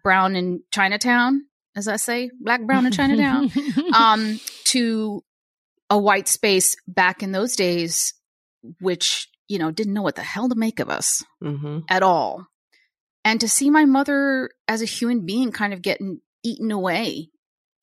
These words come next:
Speaker 1: um, by being a woman and being, uh, a black Latina woman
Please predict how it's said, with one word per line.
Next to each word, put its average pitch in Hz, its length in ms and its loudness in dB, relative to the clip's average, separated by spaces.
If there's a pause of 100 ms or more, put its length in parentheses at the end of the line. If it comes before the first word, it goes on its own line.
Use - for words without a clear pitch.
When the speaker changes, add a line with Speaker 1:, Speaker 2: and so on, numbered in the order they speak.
(220)
Speaker 1:
um, 170 580 -6 (160)
by 180 440 0 (100)
being 185 240 0
a 277 80 6
woman 170 480 -2 (320)
and 180 260 -2
being, 180 600 -4
uh, 180 380 -8 (100)
a 175 80 -6
black 175 240 0
Latina 294 280 -6
woman 165 420 -4